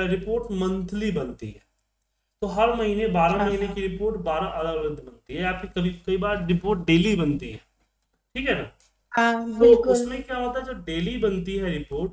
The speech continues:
Speaker 1: वो cumulative होता है। जैसे कि आज, अ, एक तारीख है तो आज का report बन गया,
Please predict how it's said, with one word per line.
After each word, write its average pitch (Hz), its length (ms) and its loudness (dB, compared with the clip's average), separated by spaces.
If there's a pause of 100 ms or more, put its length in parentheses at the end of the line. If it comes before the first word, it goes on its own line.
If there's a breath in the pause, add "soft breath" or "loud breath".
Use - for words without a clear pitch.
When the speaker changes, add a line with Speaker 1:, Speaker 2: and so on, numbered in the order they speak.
Speaker 1:
वो 214 80 -10
cumulative 220 560 -4
होता 143 260 -4
है। 123 80 -6
जैसे 151 220 -6
कि 185 100 -8
आज, 165 420 0 (380)
अ, 156 560 -2
एक 175 180 -2
तारीख 175 320 0
है 175 140 2
तो 175 60 -2
आज 151 220 -2
का 175 100 -8
report 143 380 -6
बन 117 60 -14
गया, - 360 -18